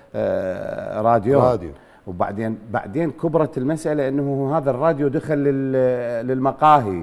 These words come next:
Speaker 2: نعم.
Speaker 1: وأغلب الرواد المقهى كانوا يتابعون، يسمعون أم كلثوم ويسمعون، يعني إحنا مثلًا عندنا شيابنا كان هو لا يعرف يقرأ ولا يكتب، بس حافظ أغاني أم كلثوم
Speaker 2: مهم.
Speaker 1: مثلًا، يعني.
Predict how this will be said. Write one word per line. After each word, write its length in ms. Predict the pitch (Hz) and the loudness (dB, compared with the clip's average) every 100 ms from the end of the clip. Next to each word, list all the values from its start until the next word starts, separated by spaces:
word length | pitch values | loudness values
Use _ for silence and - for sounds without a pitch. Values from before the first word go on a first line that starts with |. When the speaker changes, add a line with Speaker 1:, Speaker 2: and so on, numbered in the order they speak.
| 76 | -4
Speaker 2:
نعم. 260 | 110 101 73 | -4 -4 -6
Speaker 1:
وأغلب 500 | 110 147 156 165 135 | -2 0 2 2 2
الرواد 560 | 131 123 123 135 151 135 | 0 0 4 6 6 6
المقهى 380 | 123 139 - 123 | 2 0 -2 -4
كانوا 360 | 131 131 120 | -2 0 0
يتابعون، 680 | 107 117 110 98 131 131 101 | 0 2 2 0 0 0 -2
يسمعون 420 | - 92 90 101 | -6 -8 -6 -4
أم 60 | 95 | -4
كلثوم 640 | 104 82 - 120 143 135 | -6 -8 -4 -2 0 -2
ويسمعون، 540 | 107 - 87 87 98 87 - - 98 | -4 -10 -14 -12 -12 -12 -18 -14 -6
يعني 240 | 98 107 | -4 -4
إحنا 200 | 95 117 | -6 -4
مثلًا 440 | 110 - 110 110 101 - _ - | -4 -4 -4 -6 -8 -14 _ -6
عندنا 280 | 110 104 110 | -6 -4 -6
شيابنا 440 | 113 117 123 113 | -2 0 2 -2
كان 280 | - 107 110 | -2 0 0
هو 100 | 110 | 2
لا 140 | 113 | 2
يعرف 300 | 131 120 - | 2 0 -4
يقرأ 200 | 117 101 | -6 -2
ولا 180 | 110 127 | -2 -2
يكتب، 240 | 113 - | -4 -8
بس 160 | 101 107 | -8 -4
حافظ 320 | 101 120 120 | -2 0 0
أغاني 280 | 113 113 123 | 0 0 -2
أم 40 | 110 | -2
كلثوم 400 | 131 117 143 110 - 101 | -6 -4 -4 -4 -8 -6
Speaker 2:
مهم. 180 | 120 117 | -2 0
Speaker 1:
مثلًا، 220 | 143 82 | 0 0
يعني. 320 | 80 76 | -8 -12